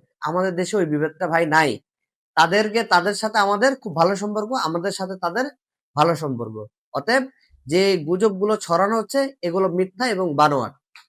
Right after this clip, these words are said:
আশা করি আজকের ভিতরেই আপনার অফিসিয়ালি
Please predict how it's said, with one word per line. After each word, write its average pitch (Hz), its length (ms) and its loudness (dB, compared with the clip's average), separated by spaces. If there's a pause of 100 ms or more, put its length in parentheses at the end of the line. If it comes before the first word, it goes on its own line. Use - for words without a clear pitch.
(500)
আশা 220 240 4
করি 254 200 4
আজকের 226 380 4
ভিতরেই 226 640 4
আপনার 185 380 -2
অফিসিয়ালি 220 760 0